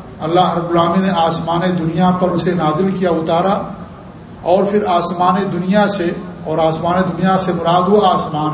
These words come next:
ہے جو ہمیں نظر آتا ہے، جو دنیا سے قریب ہے، کیونکہ سات آسمان ہیں، ہمیں چھ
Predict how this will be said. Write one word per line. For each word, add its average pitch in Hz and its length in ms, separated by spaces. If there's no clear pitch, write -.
ہے 202 100
جو 185 120
ہمیں 202 220
نظر 196 280
آتا 147 300
ہے، - 100
جو 165 120
دنیا 190 400
سے 208 120
قریب 185 320
ہے، 135 200
کیونکہ 160 240
سات 202 340
آسمان 185 440
ہیں، 165 200
ہمیں 190 260
چھ 208 120